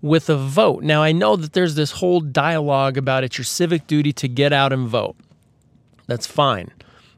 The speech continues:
Get out and vote. Go express your whatever through your whatever. I don't, I don't have a problem with that. I do have a problem with you holding it over my head because I don't vote, because guess what? You know what your vote amounts to? Literally nothing. Your vote is a,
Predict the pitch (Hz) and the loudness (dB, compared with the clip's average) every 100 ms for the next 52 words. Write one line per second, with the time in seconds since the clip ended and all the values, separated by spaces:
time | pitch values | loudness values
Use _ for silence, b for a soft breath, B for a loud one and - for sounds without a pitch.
0 | b 151 170 170 151 151 135 120 139 151 | b 0 2 2 0 0 0 0 0 2
1 | 139 - 143 139 - 135 131 123 120 120 | 0 -2 0 0 0 -2 -2 0 -2 -6
2 | 127 127 127 127 117 113 - 127 123 120 | -2 0 2 0 0 -6 -8 -6 -4 -4
3 | 117 120 117 127 160 123 101 139 131 - | -4 -6 -4 0 0 0 -2 -4 -6 -6
4 | 147 147 127 - 170 156 110 107 117 113 | -6 -4 -6 -6 -4 -4 -4 -6 -6 -6
5 | - B B 143 156 196 170 143 151 156 | -8 B B 0 4 4 2 0 4 6
6 | 160 143 135 143 135 147 135 131 127 123 | 6 4 2 0 0 0 0 0 -2 -2
7 | 123 120 123 120 123 123 117 113 110 120 | -2 -2 -2 -4 -8 -6 -6 -6 -8 0
8 | 139 139 131 117 107 104 - 123 127 113 | 4 4 0 -6 -6 -6 -6 -6 -6 -4
9 | 131 131 - 127 - 120 127 127 127 123 | -2 -2 -2 -4 -4 -4 -4 -4 -4 -4
10 | 123 123 - 120 120 131 - 175 175 147 | -2 -2 -4 -4 -2 -4 -4 -2 -2 -4
11 | 127 127 127 123 120 117 104 - - - | -2 -2 0 -2 -2 -4 -6 -8 -14 -18
12 | b b b b b b 127 147 143 139 | b b b b b b -2 0 2 2
13 | - 139 123 123 | 0 -2 -2 -4